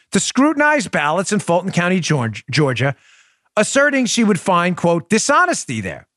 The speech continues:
He also told her that she had, quote, "the most important job in the country right now." The story about the recording can be found here. The headline and text of this story have been corrected to remove quotes misattributed to Trump. When, when is,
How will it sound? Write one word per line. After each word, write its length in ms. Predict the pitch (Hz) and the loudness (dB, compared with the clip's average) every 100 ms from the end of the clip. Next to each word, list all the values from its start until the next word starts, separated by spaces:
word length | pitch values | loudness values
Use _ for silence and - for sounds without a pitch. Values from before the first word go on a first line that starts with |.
| _ _ _ _ _ _ _ | _ _ _ _ _ _ _
He 100 | 220 | 2
also 300 | 269 320 285 | 2 2 0
told 340 | 247 185 170 143 | 0 0 0 2
her 160 | 139 | 2
that 160 | 151 175 | 2 0
she 200 | - 202 | 2 2
had, 240 | 185 185 | 2 0
quote, 260 | 151 196 196 | 0 0 2
"the 60 | 185 | 2
most 260 | 208 - | 2 0
important 360 | 190 214 277 262 | -2 0 0 0
job 300 | 220 208 202 | 2 2 2
in 60 | |
the 80 | 202 | 0
country 400 | - 247 - 165 | 0 -2 0 0
right 240 | 117 104 82 | 0 -2 -4
now." 220 | 73 - _ _ _ _ _ _ _ | -8 -12 _ _ _ _ _ _ _
The 60 | - | -6
story 340 | - 220 247 | 0 2 2
about 280 | 240 180 170 | 0 0 -2
the 80 | 165 | -2
recording 460 | 151 - 214 156 151 | -2 0 0 0 -2
can 220 | 147 135 | -2 -2
be 120 | 131 | -4
found 320 | - 113 95 | -2 -4 0
here. 300 | 135 165 - _ _ _ _ | 0 0 -2 _ _ _ _
The 80 | 147 | -2
headline 480 | 180 185 185 165 151 | -2 0 0 0 -2
and 140 | 135 | -2
text 300 | 170 170 - | -2 -4 -4
of 40 | 139 | -4
this 120 | 131 | -2
story 240 | - 135 | -2 0
have 140 | 135 151 | 0 0
been 120 | 160 | 0
corrected 540 | 170 214 226 - 143 | 0 0 0 -2 -2
to 80 | 160 | 0
remove 400 | 156 165 208 175 | 2 4 2 0
quotes 400 | - 147 135 - _ _ _ | -2 -2 -2 -8 _ _ _
misattributed 760 | 156 - 143 - 131 117 110 104 | -4 -2 -6 -6 -6 -6 -10 -12
to 60 | - | -16
Trump. 340 | - 87 76 _ _ _ _ _ _ _ _ _ _ _ - - | -16 -16 -16 _ _ _ _ _ _ _ _ _ _ _ -20 -10
When, 180 | 120 123 | -8 -6
when 160 | 139 | -6
is, 200 | 127 110 | -8 -10